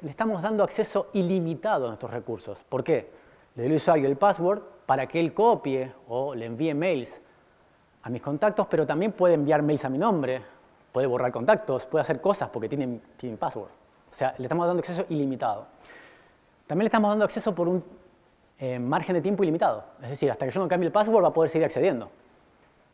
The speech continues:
Tres problemas, ¿no? Que son bastante grandes, ¿eh? Y uno que tal vez puede parecer menor, pero está al final, que es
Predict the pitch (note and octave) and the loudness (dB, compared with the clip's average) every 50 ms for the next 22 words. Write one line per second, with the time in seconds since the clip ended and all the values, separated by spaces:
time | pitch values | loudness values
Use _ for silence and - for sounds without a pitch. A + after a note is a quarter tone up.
0 | _ _ _ _ _ _ _ _ _ - D#3+ G3 D#3 - - A#2 A2+ A2 G#2 G#2 | _ _ _ _ _ _ _ _ _ 0 0 0 0 0 -2 -6 -6 -6 -6 -8
1 | F#2+ A2+ G3 A#3 A#3+ E3 - - - D#3+ D#3+ - E3 D#3+ D#3 D3+ B2+ G#2 G2 G2 | -8 -8 -6 -4 -4 -6 -6 -6 -6 -6 -4 -4 -2 -2 0 -2 -2 -4 -8 -12
2 | - - G3+ - - - - - - - _ _ _ - B3 C4+ C4 C4 C#4 C#4+ | -12 -14 -16 -16 -20 -20 -20 -20 -20 -20 _ _ _ 0 4 4 4 4 4 0
3 | C4+ - - - F#3+ F#3 F#3+ - - - - _ _ _ _ _ _ - F#3+ F#3 | -4 -4 0 0 0 0 -2 -6 -18 -20 -20 _ _ _ _ _ _ -2 0 0
4 | F#3+ G3 - G#3+ G#3 F3+ G3 G3 - G3+ G#3 G#3 A3+ A#3 A#3+ A#3 - F3+ D#3+ - | 0 2 2 4 4 4 4 2 2 2 2 2 2 0 0 0 0 0 2 2
5 | - F3 - A#3 G#3+ G#3+ A3 A#3+ A#3 G#3+ - - F3+ F#3+ G#3 - - - | 0 0 0 0 0 0 -2 -4 -6 -8 -4 0 0 0 0 -2 -6 -16